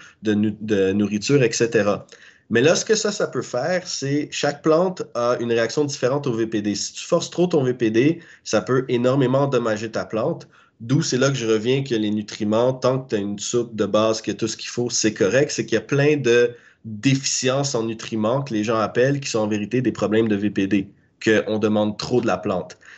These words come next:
Si, si, si c'est trop chaud, trop sec, la plante va transpirer beaucoup plus d'eau, puis elle va pas prendre le temps d'absorber, euh, les nutriments puis la nourriture, ce qui va faire que ton médium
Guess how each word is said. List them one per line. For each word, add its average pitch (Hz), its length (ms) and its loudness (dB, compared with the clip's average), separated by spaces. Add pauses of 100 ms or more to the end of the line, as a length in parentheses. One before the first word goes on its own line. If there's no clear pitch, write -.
(160)
Si, 185 480 2 (420)
si, - 300 -2
si - 180 -2
c'est 147 220 0
trop 147 180 2
chaud, 151 160 2
trop 113 180 -6
sec, 196 260 0
la 110 100 -2
plante 160 200 0
va 131 120 0
transpirer 131 420 -6
beaucoup 135 300 -6
plus 123 300 -2
d'eau, 156 340 0 (240)
puis 120 100 2
elle 113 60 2
va 120 80 0
pas 165 140 0
prendre 190 220 -4
le 156 120 0
temps 156 180 -2
d'absorber, 120 880 -2
euh, 98 380 -2
les 107 120 0
nutriments 113 420 0
puis 123 100 -6
la 104 80 2
nourriture, 107 440 0
ce - 60 -6
qui 113 120 0
va 101 100 4
faire 135 240 2
que 113 80 -2
ton 107 160 -2
médium 120 560 2